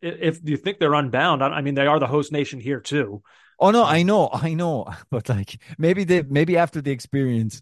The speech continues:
Speaker 2: of the World Cup, where they're like, "Oh, our home country doesn't really seem to be bothered, that bothered about us." And now they just don't care. Now they're, they're, they're unbound in that sense. Like, they, "We don't have any support. We're not bothered by that. Let's get on with it."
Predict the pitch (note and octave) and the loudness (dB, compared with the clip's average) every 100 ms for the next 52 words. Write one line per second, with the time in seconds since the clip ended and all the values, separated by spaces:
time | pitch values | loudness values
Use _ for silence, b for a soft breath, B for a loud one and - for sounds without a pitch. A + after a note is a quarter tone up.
0 | - A2+ G#2+ G#2 F2+ A2+ G#2 A2+ G2 - | -8 -4 -4 -4 -6 -4 0 0 0 -2
1 | - B2 - - _ _ _ B2 A2 A2 | 0 0 0 -10 _ _ _ -8 -6 -6
2 | G#2 G2+ - _ _ _ C3+ G2+ C#2 - | -6 -8 -14 _ _ _ -10 -10 -10 -18
3 | _ - G#2+ C3+ C#3 C3+ B2 B2 A#2 - | _ -10 -4 -4 -4 -6 -6 -8 -8 -10
4 | - A#2+ A2+ G2+ A#2 G#2 G#2 F#2 G#2 G#2+ | -10 -8 -8 -8 -8 -8 -8 -10 -6 -4
5 | A2 G2+ F#2 G2+ F#2 - G2+ F2 E2 E2 | -4 -8 -14 -10 -10 -8 -8 -10 -14 -14
6 | D#2 - _ _ C3 C3+ C3+ C#3 C3 A#2+ | -14 -18 _ _ -14 -10 -4 -2 -2 -4
7 | G#2+ - F#2 - E2+ - _ _ - C#3 | -6 -8 -12 -12 -14 -16 _ _ -4 0
8 | D3+ C3+ A#2 A#2+ G#2+ F#2+ _ _ A#2+ A2 | 0 0 -2 -6 -10 -14 _ _ -8 -6
9 | B2+ B2 A#2+ A#2+ A2 G#2+ G#2 - F2 D2+ | -6 -4 -4 -4 -4 -4 -4 -6 -12 -12
10 | G2 F2 _ _ - G2+ _ b b b | -12 -14 _ _ -20 -20 _ b b b
11 | - B2+ B2+ C3 F3 G3 F#3 F3+ E3+ C#3+ | -6 -6 -4 0 2 2 0 -2 -6 -6
12 | D3+ D#3 C#3 C3+ D3+ - C3+ B2+ A2 A#2 | -2 0 0 -2 -2 -2 -4 -2 -6 -6
13 | A#2 A2+ A2 A2+ - G2+ F2 D2+ D2+ | -6 -8 -8 -10 -8 -6 -6 -10 -18